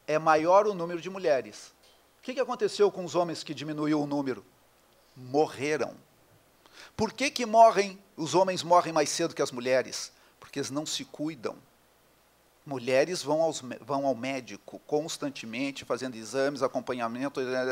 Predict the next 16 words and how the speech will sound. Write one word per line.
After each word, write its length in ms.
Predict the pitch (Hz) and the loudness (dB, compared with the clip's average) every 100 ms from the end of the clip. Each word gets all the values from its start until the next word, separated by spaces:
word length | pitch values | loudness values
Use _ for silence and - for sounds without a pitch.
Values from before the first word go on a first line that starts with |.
| 120 107 - _ _ | 2 0 -4 _ _
e 80 | 147 | -2
os 120 | 160 | 2
homens, 240 | 139 175 - - | 4 4 0 -8
nem 220 | 135 190 | -4 -4
morto. 420 | 202 202 196 - _ _ _ _ _ _ _ 233 233 _ _ _ _ _ _ _ _ _ _ _ _ _ _ _ _ _ - | 2 0 0 -14 _ _ _ _ _ _ _ _ _ _ _ _ _ _ _ _ _ _ _ _ _ _ _ _ _ _ 0
É, 420 | 170 208 214 131 | 6 6 4 2
é 60 | 143 | 2
exatamente 420 | 156 170 220 220 | 6 4 4 4
morto, 340 | 185 240 - | 6 6 4
né? 180 | 131 165 - _ _ _ _ _ | -6 -8 -8 _ _ _ _ _
Tá 100 | 147 | 2
bem? 320 | 151 208 277 - _ _ | 4 0 -2 -14 _ _
Então 180 | 185 170 | -4 0
vejam 300 | 175 175 180 | 0 -2 -4
o 40 | |
comportamento. 800 | 180 170 220 185 165 123 - | -4 -2 -2 0 0 -2 -8